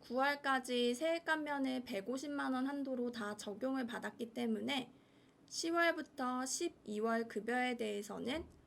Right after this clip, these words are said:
소득세가 감면 적용이 되지 않습니다.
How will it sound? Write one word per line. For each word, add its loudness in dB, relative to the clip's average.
소득세가 -4
감면 -2
적용이 -4
되지 -8
않습니다. -4